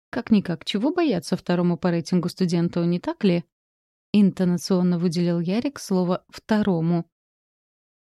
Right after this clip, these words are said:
«Чтобы я, да вышел на бой с таким, как ты?» —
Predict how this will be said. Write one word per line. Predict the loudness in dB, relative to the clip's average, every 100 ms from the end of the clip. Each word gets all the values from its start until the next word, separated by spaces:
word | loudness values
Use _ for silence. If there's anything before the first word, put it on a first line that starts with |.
| _ _ -16
«Чтобы | -6 -2 0 0
я, | 0 -2 -2 -6 _
да | -2 0
вышел | 0 -2 -2
на | -2 -2
бой | 0 -2
с |
таким, | -2 -4 0 0
как | -2 -6
ты?» — | -2 -4